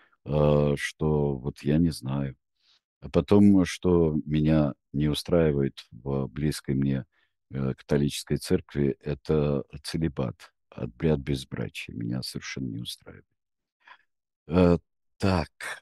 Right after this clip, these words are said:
а, Басилашвили девяносто лет, выдающийся актер и человек. А, надо помнить наших великих людей. А, Олегу Валерьяновичу дес-, действительно девяносто лет. Дай ему Бог в таком,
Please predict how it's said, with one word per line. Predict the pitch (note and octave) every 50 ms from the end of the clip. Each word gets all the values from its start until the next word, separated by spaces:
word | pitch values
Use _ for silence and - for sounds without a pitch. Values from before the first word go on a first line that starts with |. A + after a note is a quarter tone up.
| _ -
а, | - E2+ E2+
Басилашвили | D2+ D2 E2+ - - F2+ F2+ F2 - - B2 B2 A2
девяносто | E2+ - E2+ D2+ D#2+ E2+ F#2+ G2+ G#2 - - - F2
лет, | E2 D2+ C#2+ C#2 C2 B1 - -
выдающийся | - C#2+ C2 D2 D2 D2+ F#2+ G#2 - - E2 C#2+ - - C#2+
актер | C2+ - - - E2+ F2 E2
и | E2
человек. | - - - D2 D2+ D2 C#2+ C2 B1 B1 - - - - _ _ - - _ _ _ _ _ _ -
А, | - C2 C#2+ C#2
надо | C#2 C#2+ D#2 F2+ F#2 F2+ F2
помнить | - F#2 G2 G2 F#2 E2 - -
наших | D#2+ D#2 - - - -
великих | D2+ D2 D2+ D#2+ - - - - -
людей. | D#2+ D#2+ C#2+ C#2 C2+ B1 - _ _ _ _ _ _ _ -
А, | - C2+ C#2 C#2 C#2 C#2 C#2 C2+ C2 C2 B1+ - _ _ _ _ _ _ _ _ _ _ _ _ _ _ _ _ _ _ _ _ _ _ _ -
Олегу | C2 D2+ E2+ E2 F2 E2 D#2+
Валерьяновичу | E2 E2 E2 E2+ E2 F2 G2 G#2 G#2 G2 - - - C2+
дес-, | C2 D2 C#2+ - - -
действительно | - - - - - G#2 F#2 - D#2 D2
девяносто | C2 C#2+ C#2 D2 D2+ D#2+ E2 - - - -
лет. | - A#1 - - - _ _ _ _ _ _ _ _ _ _
Дай | - B1 A#1+ - F2 F#2+
ему | G2+ G2 G2 F#2+
Бог | F2 D#2+ F2+ D#2+ C#2+ - - -
в | C2 _
таком, | - C#2 C2+ - - C#2 C#2 C#2+ C#2 C2+ B1+ A#1+ A#1+ A#1+ G#1+ G1+